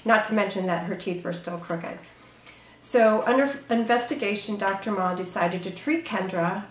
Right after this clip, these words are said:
for T M J, and, which was also part of a degenerative bone tissue in her left side, and, um, gave her MAGO split therapy.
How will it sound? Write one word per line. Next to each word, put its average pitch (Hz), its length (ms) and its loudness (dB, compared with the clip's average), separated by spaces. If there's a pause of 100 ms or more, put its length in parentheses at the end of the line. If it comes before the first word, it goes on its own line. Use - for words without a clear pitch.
for 185 500 -2
T 220 220 -2
M 254 160 0
J, 165 560 -2
and, 180 440 -4
which 185 440 -6
was 180 680 -6
also 185 380 -6
part 185 240 -4
of 180 100 -4
a 175 60 0
degenerative 175 840 -4 (200)
bone 190 320 2
tissue 170 320 -6
in 170 100 0
her 175 140 -2
left 170 180 0
side, 160 420 -4 (540)
and, 180 500 -4 (120)
um, 175 320 -2
gave 196 300 -4
her 190 680 -6
MAGO 185 580 -4
split - 640 -6
therapy. 170 640 -2